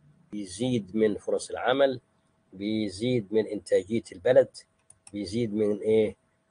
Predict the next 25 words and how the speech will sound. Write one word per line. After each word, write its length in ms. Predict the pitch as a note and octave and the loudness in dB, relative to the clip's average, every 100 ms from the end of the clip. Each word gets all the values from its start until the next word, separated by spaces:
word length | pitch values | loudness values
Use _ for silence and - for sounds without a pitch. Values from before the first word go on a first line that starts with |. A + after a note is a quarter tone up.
| F#2+ | -6
الأوضاع 560 | G2+ G#2+ G2 A#2 A2+ | -2 0 4 6 8
الاقتصادية 680 | A2+ - G2+ - F#2+ G#2+ A#2 | 6 2 -8 -4 -2 2 4
والاجتماعية. 640 | G#2+ F2+ - E2+ E2+ D2 - _ _ _ _ _ _ _ _ | 4 2 -8 -12 -10 -10 -12 _ _ _ _ _ _ _ _
دي 80 | F2 | -4
مقدمة. 460 | - - G2 - - _ _ _ _ _ _ - _ _ _ _ - - _ _ _ _ A2+ | -2 -2 -4 -4 -16 _ _ _ _ _ _ -20 _ _ _ _ -20 -20 _ _ _ _ -6
على 500 | B2+ D#3+ D3+ C#3 C3+ | 0 2 4 2 4
أي 200 | D3 A#2+ | 2 2
حال، 400 | - D3 D#3 C3+ | 2 2 2 2
الإحصاءات 600 | A#2+ - - A2+ A#2+ A#2+ | 0 -2 -4 -2 0 0
دي 120 | G#2+ | 0
بتختلف 500 | F#2+ - - A#2+ G2+ | -4 -8 -2 0 -2
يا 40 | G2 | -4
جماعة 300 | G#2+ A#2 G#2 | 0 0 0
من 80 | |
مجتمع 400 | G2 E2 A#2 G#2+ | -4 -4 -2 -2
للتاني. 520 | F#2 - - C3 B2 B2+ _ _ _ _ _ | -2 -8 0 0 0 -4 _ _ _ _ _
في 100 | G#2 | -6
الدول 280 | F#2+ B2+ A#2+ | 2 8 8
النامية 340 | A2 A#2 A2+ | 8 6 4
تلاقي 220 | - G2+ | 4 2
النسبة 320 | G2+ A2 G#2+ | 2 -2 -2
ممكن 340 | G#2+ G#2 G2 F2+ | -2 -2 -6 -6
تزيد 380 | F2 F#2+ B2 A2 | -8 -6 0 0
عن 140 | F#2 | -2
كده، 320 | - B2+ B2+ | -4 -4 -4